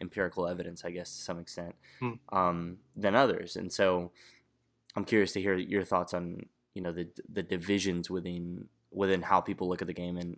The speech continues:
Speaker 1: and not only that, but the content that is produced because of that.
Speaker 2: I think that there is interesting tactical analysis being done on Match of the Day. And, uh, you know, of course, we're never gonna have a Match of the Day being done by tactically astute people in the way that you would like to have it done, because as you say,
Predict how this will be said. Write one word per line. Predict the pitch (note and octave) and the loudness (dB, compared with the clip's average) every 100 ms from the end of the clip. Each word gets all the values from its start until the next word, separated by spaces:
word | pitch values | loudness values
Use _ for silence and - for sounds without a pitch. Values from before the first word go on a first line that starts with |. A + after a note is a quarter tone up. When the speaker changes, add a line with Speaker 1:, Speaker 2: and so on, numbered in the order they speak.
| - | -6
Speaker 1:
and | F#2+ | -4
not | F2+ | -2
only | F2 F2 | -2 -2
that, | F2 F2 - | -2 -4 -4
but | F2 - | -6 -6
the | G2 | -10
content | - - G2 - F#2 | 0 4 4 2 -2
that | F#2 F#2 | -2 -6
is | - | -6
produced | G2 E2+ F2+ - | -6 -4 -4 -6
because | F2+ F#2+ F#2+ | -6 -4 -4
of | - | -6
that. | - - - | -10 -8 4
Speaker 2:
I | |
think | - D3 | 6 8
that | C#3+ | 10
there | D3 | 12
is | D3+ - | 12 10
interesting | D#3 D3 - - B2 A#2 | 8 8 6 4 2 2
tactical | - C3 - - B2 | 2 2 0 -2 2
analysis | B2 B2 A#2 C3+ | 6 6 6 2
being | - A#2+ A2+ - | 2 4 2 8
done | B2+ A#2+ - B2+ - | 10 10 8 -4 2
on | C3 A#2+ | 4 8
Match | A#2 C3+ - | 8 8 6
of | |
the | A#2+ | 8
Day. | C3+ C3 | 10 10
And, | B2+ B2+ | 8 4
uh, | - - - | 4 2 2
you | - D#3+ | 8 12
know, | C#3+ C#3+ - - _ _ _ _ - _ | 12 12 6 -10 _ _ _ _ -20 _
of | E3 | 6
course, | - E3+ C#3+ - - - - - | 12 12 12 8 0 -14 -12 8
we're | D3 | 12
never | D3 C#3 | 12 12
gonna | C#3+ C3 | 12 10
have | B2 C3 A#2+ - | 10 10 8 4
a | B2+ B2 | 6 8
Match | A#2+ B2+ - | 8 6 6
of | A#2+ | 6
the | |
Day | A#2 B2 A#2+ | 8 8 10
being | B2 A#2+ | 8 10
done | B2 A#2+ A#2+ | 10 10 10
by | A#2 A#2+ A#2 - _ - | 10 10 4 -4 _ 4
tactically | C3+ C#3 B2+ - A#2+ A2+ - _ _ - | 6 6 4 6 6 6 -2 _ _ 8
astute | B2+ - C3+ B2 - | 10 12 10 6 8
people | C3 C3 - - | 8 8 6 8
in | C#3 | 10
the | B2 | 12
way | B2 A#2+ | 12 12
that | B2 B2+ | 10 8
you | A#2+ | 6
would | B2 | 8
like | B2+ - | 8 8
to | A#2+ | 6
have | A#2+ | 6
it | - | 8
done, | C#3+ A#2 | 8 10
because | C3 B2+ | 8 12
as | C3+ A#2+ | 12 10
you | A#2 | 10
say, | D3 C3+ - | 10 8 4